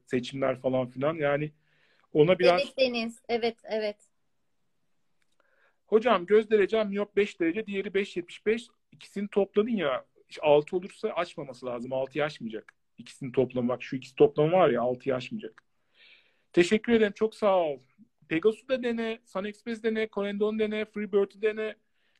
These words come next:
Speaker 1: Deneme mevzu yapmayın arkadaşlar, deneyin. Deneme, bu para vermiyorsunuz sonuçta. Eskiden paralıydı biliyor musunuz bu sınavlar? Türk Hava Yolları'nınki değil ki ama ne, birininki paralıydı. Şeyin, Pegasus'un sınavları paralıydı. Para vermiyorsunuz, girin işte.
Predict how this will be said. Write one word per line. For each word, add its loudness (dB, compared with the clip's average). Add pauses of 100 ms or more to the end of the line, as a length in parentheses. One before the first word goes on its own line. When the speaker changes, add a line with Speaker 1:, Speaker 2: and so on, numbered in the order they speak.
(100)
Speaker 1:
Deneme -2
mevzu -2
yapmayın -2
arkadaşlar, -6
deneyin. -6
Deneme, -4
bu -6
para 4
vermiyorsunuz 0
sonuçta. -10
Eskiden 0
paralıydı 0
biliyor -6
musunuz -16
bu -20
sınavlar? -10 (640)
Türk -4
Hava 8
Yolları'nınki 2
değil -4
ki -2
ama -2
ne, -10
birininki -10
paralıydı. 0 (320)
Şeyin, -6
Pegasus'un -4
sınavları -4
paralıydı. -4
Para -4
vermiyorsunuz, -8
girin -6
işte. -12